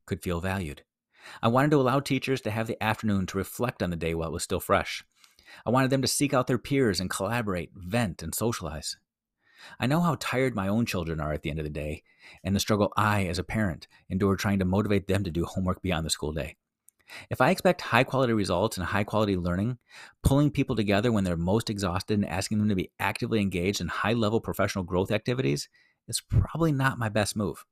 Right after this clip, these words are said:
In my school, the decision to eliminate staff meetings was a necessity. The school was a hard place to work. I saw firsthand the exhaustion on my teachers' faces each afternoon. If I wanted to protect them as people and avoid unnecessary burnout,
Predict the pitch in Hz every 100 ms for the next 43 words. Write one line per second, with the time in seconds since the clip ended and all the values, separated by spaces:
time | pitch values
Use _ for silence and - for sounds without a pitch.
0 | _ _ _ _ _ _ _ _ _ _
1 | - - - - 131 131 165 165 - 98
2 | 101 107 123 139 165 147 123 120 110 -
3 | 95 92 - 60 67 - - _ 87 85
4 | 101 - 104 - 76 64 _ _ _ _
5 | - - - 135 - 165 160 139 - 110
6 | 123 120 104 92 98 101 85 - - _
7 | - - - 135 156 - - 165 - 135
8 | 139 98 90 98 107 - 90 85 85 -
9 | 90 85 - 120 117 - 98 95 76 71
10 | - 104 107 95 92 90 78 - _ _
11 | _ _ - - 107 123 131 147 139 -
12 | 120 120 - 107 - 120 - 127 101 101
13 | 101 101 98 117 104 117 101 82 90 107
14 | 127